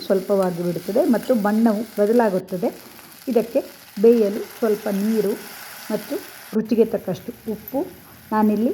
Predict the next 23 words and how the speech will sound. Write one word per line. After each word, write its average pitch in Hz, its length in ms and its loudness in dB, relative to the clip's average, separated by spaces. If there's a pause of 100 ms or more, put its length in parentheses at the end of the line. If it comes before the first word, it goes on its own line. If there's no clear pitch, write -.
(120)
ಸ್ವಲ್ಪ 214 300 4 (140)
ಬೆಲ್ಲವನ್ನು 233 520 4
ಹಾಕಿಕೊಂಡಿದ್ದೀನಿ. 202 800 -2 (480)
ಸಿಹಿ 214 220 2 (280)
ನಮ್ಮ 220 260 4
ಮನೆಯ 208 300 2 (140)
ಅಡುಗೆಯಲ್ಲಿ 202 460 2 (260)
ಹೆಚ್ಚಾಗಿ 202 500 -4 (180)
ನಾವು 202 180 -2 (200)
ಬೆಲ್ಲವನ್ನು 202 540 4 (720)
ಹಾಕಿ 240 300 0 (260)
ಮಾಡೋದು. 196 420 2 (600)
ನೋಡಿ, 202 200 2 (220)
ಈಗ 214 140 2 (280)
ಇದರ 196 220 2
ಬಣ್ಣವು 202 440 2 (380)
ಕಂದು 254 260 2
ಬಣ್ಣಕ್ಕೆ 208 400 0
ಬಂತು. 214 320 0 (320)
ಕೆಂಪು 233 340 4
ದಾಸವಾಳ 196 380 0 (120)
ಇದ್ದರೆ 190 220 -2 (200)
ಸ್ವಲ್ಪ 208 240 0